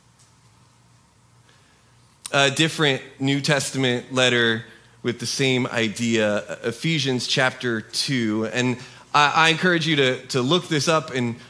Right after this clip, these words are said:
uh, read the, the whole section. It's really good. Uh, I, I wanna look at one man's translation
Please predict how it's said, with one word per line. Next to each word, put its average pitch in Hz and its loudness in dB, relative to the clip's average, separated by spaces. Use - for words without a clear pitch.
uh, 110 0
read 170 0
the, 120 0
the 117 -4
whole 202 2
section. 107 0
It's 127 -6
really 160 0
good. 117 -2
Uh, 117 -6
I, 151 0
I 170 4
wanna 196 4
look 156 2
at 135 4
one 147 2
man's 127 2
translation 113 -2